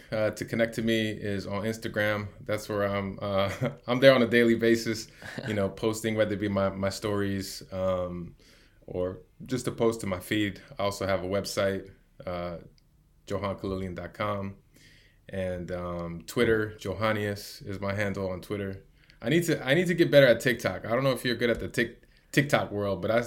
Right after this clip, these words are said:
Speaker 1: I'm too old, man. I'm forty-three. I'm trying to figure it out still. <laughs>
Speaker 2: TikTok is fun. TikTok is, uh, less of a lift than everybody thinks. Um, I've
Speaker 1: Kinda
Speaker 2: had some
Speaker 1: get it, man.
Speaker 2: success on there, so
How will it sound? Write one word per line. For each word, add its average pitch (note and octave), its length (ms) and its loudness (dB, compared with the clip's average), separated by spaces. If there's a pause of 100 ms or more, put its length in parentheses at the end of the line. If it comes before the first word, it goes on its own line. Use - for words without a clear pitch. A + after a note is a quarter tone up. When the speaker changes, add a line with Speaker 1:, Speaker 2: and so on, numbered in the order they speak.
Speaker 1:
I'm A#2 120 -2
too D3 200 4
old, A2 220 6
man. G2+ 120 0
I'm G#2 100 -2
forty-three. B2+ 420 2
I'm A2+ 140 2
trying B2 160 2
to G#2+ 60 0
figure A2+ 220 2
it A2 80 4
out G#2+ 160 4
still. G#2 280 0
<laughs> C#3+ 720 6
Speaker 2:
TikTok C3 440 4
is A#2 160 4
fun. A2 600 6
TikTok A#2 440 2
is, G#2+ 500 2 (240)
uh, G#2 300 -2
less A#2 380 8
of A#2+ 140 6
a G#2+ 40 10
lift G#2 460 6
than G2+ 180 2
everybody G#2 460 6
thinks. A2 640 0
Um, F2+ 360 2 (140)
I've A2 140 2
Speaker 1:
Kinda B2+ 160 8
Speaker 2:
had A#2+ 80 2
some A2+ 220 6
Speaker 1:
get - 100 2
it, - 0 -
man. A#2+ 100 4
Speaker 2:
success B2+ 280 6
on C3 120 4
there, C#3 260 2
so G2+ 460 2